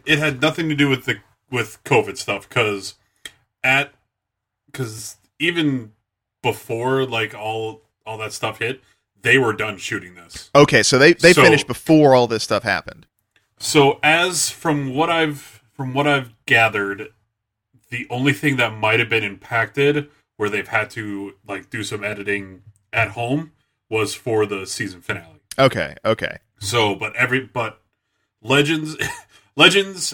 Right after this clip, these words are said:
Speaker 1: and Arrow, uh, are the only
Speaker 2: <laughs>
Speaker 1: Arrowverse shows this, oh, and Black Lightning, are, are the only Arrowverse shows that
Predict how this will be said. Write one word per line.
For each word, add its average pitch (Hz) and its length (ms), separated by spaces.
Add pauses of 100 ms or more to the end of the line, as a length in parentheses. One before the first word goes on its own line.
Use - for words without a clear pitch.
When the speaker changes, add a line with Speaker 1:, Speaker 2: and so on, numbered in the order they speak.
Speaker 1:
and 135 220
Arrow, 101 460 (400)
uh, 117 240
are 123 160
the 123 160
only 139 380
Speaker 2:
<laughs> - 0
Speaker 1:
Arrowverse 139 1400
shows 107 720
this, - 480 (480)
oh, 143 160
and 131 180
Black 110 240
Lightning, 90 300 (440)
are, 123 140
are 127 200
the 127 100
only 135 200
Arrowverse 120 440
shows 104 640
that 104 340